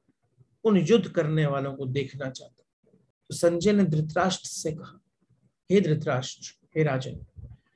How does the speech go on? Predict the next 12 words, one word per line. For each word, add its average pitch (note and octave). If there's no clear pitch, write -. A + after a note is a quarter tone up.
अर्जुन G3
द्वारा E3
दोनों E3
सेनाओं D#3
के D#3
बीच F3+
में D3+
ले C3
जाकर B2+
श्री F#3+
कृष्ण F#3
ने C#3+